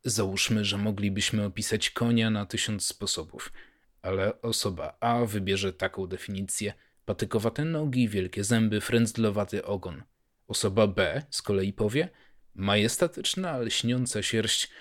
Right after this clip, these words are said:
ambitna sylwetka, naprężone muskuły, gotowe do biegu. Osoba C,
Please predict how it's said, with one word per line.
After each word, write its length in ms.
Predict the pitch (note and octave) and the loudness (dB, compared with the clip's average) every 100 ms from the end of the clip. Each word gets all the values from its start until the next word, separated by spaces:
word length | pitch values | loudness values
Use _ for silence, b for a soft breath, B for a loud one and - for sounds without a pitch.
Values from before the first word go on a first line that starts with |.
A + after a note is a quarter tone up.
| B B | B B
ambitna 480 | B2+ G#2+ A#2 A#2+ A2+ | -2 0 0 0 0
sylwetka, 640 | B2 A2 G#2 - - G2+ | 2 2 0 -2 -4 -2
naprężone 600 | G2+ - A#2+ G#2+ A2 G#2 | 0 2 2 4 2 2
muskuły, 520 | F#2+ - - A2 G2+ | 0 -4 -2 -2 -2
gotowe 480 | F#2 G2+ - G2 G2+ | 0 0 0 -2 -2
do 120 | G2+ | -2
biegu. 380 | G#2 F2+ D2+ B1+ _ _ _ _ _ _ | -2 -4 -6 -16 _ _ _ _ _ _
Osoba 380 | A#2 - A2 E2 | -4 0 0 -2
C, 280 | - A#2+ | -2 0